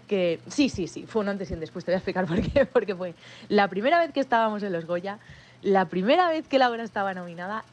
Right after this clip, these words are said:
y nos lo llevamos. Entonces, como diría Rosalía,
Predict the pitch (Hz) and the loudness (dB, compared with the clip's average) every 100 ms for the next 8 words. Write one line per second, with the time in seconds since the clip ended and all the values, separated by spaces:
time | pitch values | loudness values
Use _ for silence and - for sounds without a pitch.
0 | - 247 240 220 208 196 180 160 165 143 | -4 0 2 4 4 4 4 4 2 -2
1 | 90 - - 214 214 233 240 277 285 269 | -8 -14 -8 -4 0 0 0 -2 -2 -6
2 | - 208 185 208 208 202 185 190 202 | -8 -6 -4 -4 -6 -8 -8 -6 -8